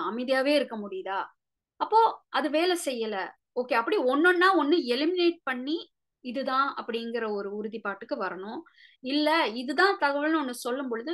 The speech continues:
நம்மளுக்குள்ள அதை வந்து பொருத்தி பார்த்து அதை புரி-, புரிஞ்சுக்கிட்டு, "இன்-, எனக்கு இது புரிஞ்சிருச்சு அப்படிங்க, எனக்கு இது உண்மைதான்." அப்படின்னா போதும்.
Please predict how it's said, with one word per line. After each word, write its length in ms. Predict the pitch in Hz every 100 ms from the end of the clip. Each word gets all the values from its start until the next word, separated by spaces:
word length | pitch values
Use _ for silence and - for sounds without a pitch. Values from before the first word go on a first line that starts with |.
| 269
நம்மளுக்குள்ள 580 | 233 247 311 - 311 359
அதை 180 | 311 240
வந்து 300 | 226 240 320 311 - _ -
பொருத்தி 340 | 247 240 254
பார்த்து 380 | 240 214 - - 466 _ _ _ _
அதை 180 | - 226
புரி-, 360 | 220 269 262 - -
புரிஞ்சுக்கிட்டு, 560 | 285 285 302 311 - 392
"இன்-, 300 | 302 240 233
எனக்கு 320 | 262 285 349 359
இது 120 | 277
புரிஞ்சிருச்சு 600 | 262 262 240 220 - 214 - _ -
அப்படிங்க, 520 | 220 220 240 233 233
எனக்கு 360 | 233 294 349 403
இது 140 | 262
உண்மைதான்." 520 | 220 220 220 208 202 - _ _ -
அப்படின்னா 380 | - 339 440 494 494
போதும். 320 | 226 -